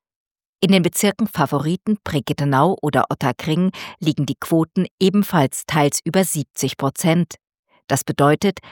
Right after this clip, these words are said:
dass in einer durchschnittlichen Klasse mit zweiundzwanzig Kindern oft nur fünf den Lehrer problemlos verstehen können.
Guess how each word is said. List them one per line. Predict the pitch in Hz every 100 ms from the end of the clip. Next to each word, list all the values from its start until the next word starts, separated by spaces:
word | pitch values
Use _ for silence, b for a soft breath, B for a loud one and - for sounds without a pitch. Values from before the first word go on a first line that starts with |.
| B
dass | 143 -
in | -
einer | - 131 123
durchschnittlichen | 151 139 - 131 - 135 - 135
Klasse | 147 160 214
mit | 139 -
zweiundzwanzig | - 127 131 131 139 135 147 -
Kindern | - 170 175 165 170 B B -
oft | 160 -
nur | 196
fünf | 185 - 156 131 - -
den | 175
Lehrer | 156 123 117 127
problemlos | - - - 120 113 123 120 -
verstehen | 127 - 147 151 170
können. | - 170 165 151 135